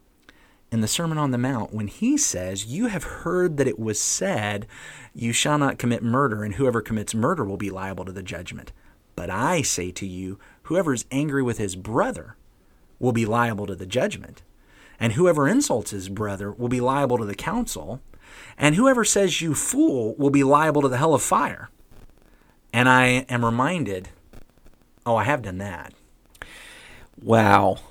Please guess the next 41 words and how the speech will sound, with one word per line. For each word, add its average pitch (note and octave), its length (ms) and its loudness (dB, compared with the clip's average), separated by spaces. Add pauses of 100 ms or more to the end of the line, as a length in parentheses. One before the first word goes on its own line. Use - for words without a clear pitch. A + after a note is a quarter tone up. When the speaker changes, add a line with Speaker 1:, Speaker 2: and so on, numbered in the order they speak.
(280)
Speaker 2:
So, A2 640 6 (560)
<laughs> - 560 -14
yeah, B2+ 300 10
when B2 160 8
I C3+ 120 8
read D#3+ 220 10
the C3 100 4
Psalms, C#3 500 4
so G#2 180 8
often A2 300 6
I A2 160 4
want A2+ 240 2
to A2 40 0
put - 300 0
myself G2+ 720 2
in G2 120 -2
the G2+ 60 0
voice F#2+ 420 -4
of F2+ 220 -6
the G#2 80 -10
psalmist. - 720 -4 (480)
And A#2 140 2
I A#2+ 160 6
think B2 220 2
it's G2+ 80 0
just G2+ 160 -4
because G#2+ 260 -2
of G2 80 -2
the F#2+ 80 -4
person G2 540 0
that F#2+ 160 0
they're F#2 120 0
written G#2 360 2
in, - 160 -6
right? F#2 260 0
The F2+ 80 -4
voice G2+ 240 2
that D#2+ 120 -6
they're F2+ 120 -2
written A2+ 300 -2
in. - 260 -8